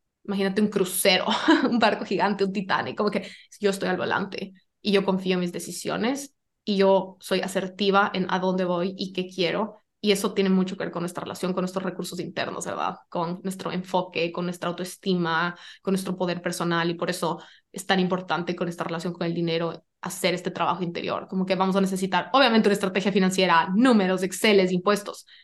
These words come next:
una gran parte de la ecuación, pero la otra parte de la ecuación es seguir, de nuevo, sí, como mujeres, o sea, no tanto, no tanto tiempo, no podemos ir al banco. ¿Qué significa, verdad? <laughs> Vamos a necesitar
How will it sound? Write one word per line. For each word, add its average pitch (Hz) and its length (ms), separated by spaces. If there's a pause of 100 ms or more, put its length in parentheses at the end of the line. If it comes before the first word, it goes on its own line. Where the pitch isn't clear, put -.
(180)
una 220 200
gran 190 220
parte 190 240
de 190 60
la 180 80
ecuación, 196 520 (300)
pero 202 100
la 226 80
otra 226 140
parte 214 160
de 214 80
la 196 60
ecuación 190 360
es 185 60
seguir, 196 400 (340)
de 185 100
nuevo, 196 340
sí, 180 440 (140)
como 190 240
mujeres, 202 440
o 202 60
sea, 196 140
no 208 180
tanto, 226 460
no 220 180
tanto 214 320
tiempo, 262 380
no 202 100
podemos 214 300
ir 202 160
al 190 100
banco. 226 640 (1300)
¿Qué 233 120
significa, 220 540
verdad? 208 420
<laughs> 220 280
Vamos 214 240
a 226 40
necesitar 208 760